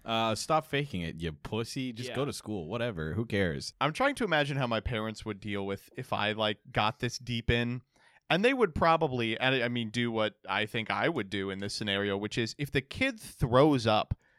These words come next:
Speaker 3: because he's so nervous, then he is no longer faking it. Then he has earned the right to stay home.
Speaker 2: Yes!
Speaker 3: Like, if you, if you get yourself sick on
Speaker 1: Well, doesn't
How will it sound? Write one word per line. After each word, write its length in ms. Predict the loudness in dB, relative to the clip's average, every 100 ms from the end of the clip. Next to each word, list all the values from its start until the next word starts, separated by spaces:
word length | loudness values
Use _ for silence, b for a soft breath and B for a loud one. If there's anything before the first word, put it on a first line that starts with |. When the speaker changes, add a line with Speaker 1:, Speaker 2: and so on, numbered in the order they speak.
| _ _ -6
Speaker 3:
because 320 | 2 2 2
he's 120 | 0
so 220 | 2 2
nervous, 680 | 4 2 2 2 2 -2 -6 -12 _ _ _ _ _ _ 0
then 200 | 4 4
he 140 | 4
is 160 | 2 6
no 140 | 8
longer 340 | 8 6 6 0
faking 380 | 0 0 -2 -12
it. 80 | -16 _ _ _ _
Then 120 | 0
he 100 | 2
has 160 | 4 2
earned 240 | 0 0 2
the 100 | 2
right 260 | 4 4 2
to 100 | -2
stay 260 | -2 -2 0
home. 160 | 0
Speaker 2:
Yes! 400 | 2 2 0 2
Speaker 3:
Like, 220 | 2 4
if 120 | 2 0
you, 300 | -4 -4 -4
if 120 | -4
you 140 | -4 0
get 260 | 4 4
yourself 380 | 4 2 4 2
sick 240 | 2 0 2
on 80 |
Speaker 1:
Well, 100 | 2
doesn't 200 | 4 4